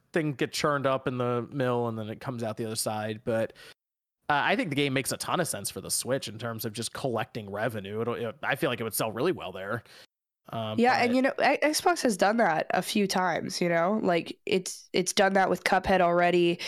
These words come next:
Speaker 2: It's done it with Ori, and Minecraft isn't to the same extent, but Minecraft is on everything, and technically, I think they own them too. So, like, it's not unprecedented. I think it's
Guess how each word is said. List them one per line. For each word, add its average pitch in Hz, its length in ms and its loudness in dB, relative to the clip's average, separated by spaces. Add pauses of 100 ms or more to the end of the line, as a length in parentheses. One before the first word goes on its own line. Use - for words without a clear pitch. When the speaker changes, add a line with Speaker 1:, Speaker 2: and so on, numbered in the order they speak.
(200)
Speaker 2:
It's - 200 0
done 185 220 4
it 175 160 4
with 175 240 2
Ori, 175 600 4 (300)
and 175 160 2
Minecraft 208 440 4
isn't 175 160 2
to - 80 -4
the 180 80 0
same 165 200 4
extent, 180 320 4
but 175 140 2
Minecraft 196 420 2
is 175 120 2
on 175 120 2
everything, 170 480 2
and 170 240 -2
technically, 175 540 2
I 160 80 0
think 175 180 -2
they 156 140 2
own 165 180 2
them 160 240 2
too. 160 260 2
So, 170 240 2
like, 160 280 0 (360)
it's 190 140 2
not 277 200 6
unprecedented. 180 920 2
I 247 140 4
think 240 160 2
it's 185 140 0